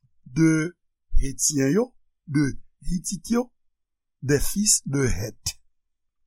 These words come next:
Et plus tard, alors que Israël était sur le point pour te occuper Kanaan, latè pwomiz, apre ke yo te fin soti an Ejipti, ebyen, nasyon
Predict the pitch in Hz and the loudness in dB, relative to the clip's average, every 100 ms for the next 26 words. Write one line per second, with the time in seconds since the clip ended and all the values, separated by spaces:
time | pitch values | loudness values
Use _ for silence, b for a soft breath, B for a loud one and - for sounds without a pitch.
0 | _ _ _ b b b _ - 220 277 | _ _ _ b b b _ 0 2 4
1 | 285 294 294 - - _ _ _ _ _ | 2 4 2 0 -8 _ _ _ _ _
2 | _ _ _ - 196 226 254 - 208 202 | _ _ _ 0 4 4 4 6 8 8
3 | - - - 139 147 185 233 220 170 - | 4 -2 0 0 2 4 4 2 -2 -6
4 | _ _ _ _ - 190 165 - 185 185 | _ _ _ _ -2 2 2 2 2 0
5 | - 202 214 214 - 160 160 - - 151 | 0 0 0 0 2 2 2 -4 -4 -6
6 | - 190 - 233 180 - _ _ _ _ | -2 -2 2 2 2 -4 _ _ _ _
7 | _ _ _ _ - 139 147 170 214 247 | _ _ _ _ 0 2 2 2 0 -2
8 | 165 _ 135 110 107 98 139 196 240 262 | -6 _ -10 -8 -10 -6 2 6 8 8
9 | 185 131 - - 160 - - - - - | 6 2 -2 -4 -8 -8 -10 -12 -14 -12
10 | - 107 180 - 147 175 190 262 - - | -12 -8 -6 -4 0 0 0 -2 -2 -10
11 | - _ _ _ _ _ _ _ _ - | -10 _ _ _ _ _ _ _ _ 0
12 | 196 247 262 254 - - 294 294 269 | 6 8 8 8 4 6 6 6 4